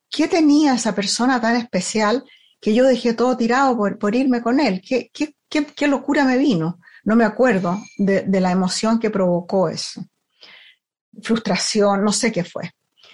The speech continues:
Y así algunas otras cosas también. Pero, eh, Viol-, eh, Violeta le escribe a su nieto, le ha escrito siempre, como mi madre me escribía a mí,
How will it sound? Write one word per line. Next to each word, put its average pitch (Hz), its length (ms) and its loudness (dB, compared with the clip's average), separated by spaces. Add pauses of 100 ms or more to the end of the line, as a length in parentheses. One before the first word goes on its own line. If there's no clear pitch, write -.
(240)
Y 233 100 2
así 302 280 2
algunas 254 440 2
otras 220 300 -2
cosas 208 340 -2
también. 185 640 -2 (480)
Pero, 220 340 2
eh, 208 240 2 (1200)
Viol-, 220 480 2 (120)
eh, - 480 -12
Violeta 294 720 2 (1600)
le 240 140 4
escribe 311 480 4
a 302 60 0
su - 200 -2
nieto, 214 640 0
le 220 140 0
ha 247 40 2
escrito 254 420 0
siempre, 185 560 -2
como 196 240 2
mi 202 100 4
madre 233 340 2
me 220 100 2
escribía 202 440 0
a 180 40 0
mí, 175 280 -2